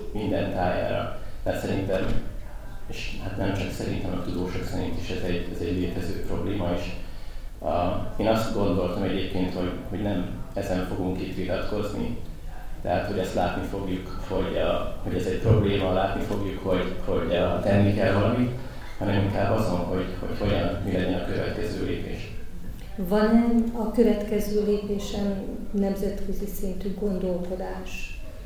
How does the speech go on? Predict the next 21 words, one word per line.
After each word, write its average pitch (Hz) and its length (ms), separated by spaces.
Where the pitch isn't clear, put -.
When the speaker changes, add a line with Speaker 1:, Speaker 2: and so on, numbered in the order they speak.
Speaker 2:
Hol, 208 360
hol 226 220
tart 202 360
most 202 340
a, 185 400
a 190 120
veszély 196 800
elhárítása, 180 1040
vagy 190 200
hol, 196 360
hol 214 180
tart 196 300
az, 190 580
az 208 100
a 202 180
fajta 202 300
gondolkodás, 214 640
amely 208 300
elébe 196 320
próbál 196 600
menni 196 360